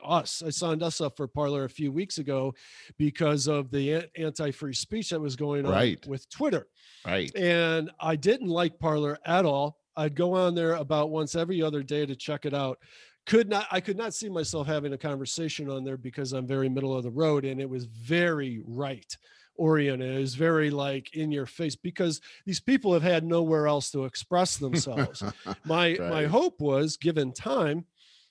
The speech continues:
Speaker 1: and giving, uh, ev-, the water to find its common level, that it would become a more moderate, some,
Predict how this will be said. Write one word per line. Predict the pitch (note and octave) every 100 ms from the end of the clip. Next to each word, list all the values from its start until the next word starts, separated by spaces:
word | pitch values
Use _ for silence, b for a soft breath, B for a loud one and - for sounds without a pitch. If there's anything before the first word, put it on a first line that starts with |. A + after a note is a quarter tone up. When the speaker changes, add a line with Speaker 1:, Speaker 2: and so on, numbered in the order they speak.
| -
Speaker 1:
and | D#3 F3 F#3
giving, | D#3 F3+ E3+ D#3+ - -
uh, | D#3+ D3 C#3+ D#3 -
ev-, | F#3+ F3 G3
the | D#3
water | D3 F3 F3 D#3+
to |
find | D3+ F3+ E3+
its | D3
common | - F3+ D#3 C3+
level, | D3 G#3+ C#3+ C3+ D#3+ - b b b
that | D#3 D#3+
it | D#3
would | D3+ A3+ E3
become | F3+ F3 F3 D#3+
a | D3+
more | D3+ D3
moderate, | C#3+ D3 D3+ C#3+ B2+ B2+
some, | - F3+ F#3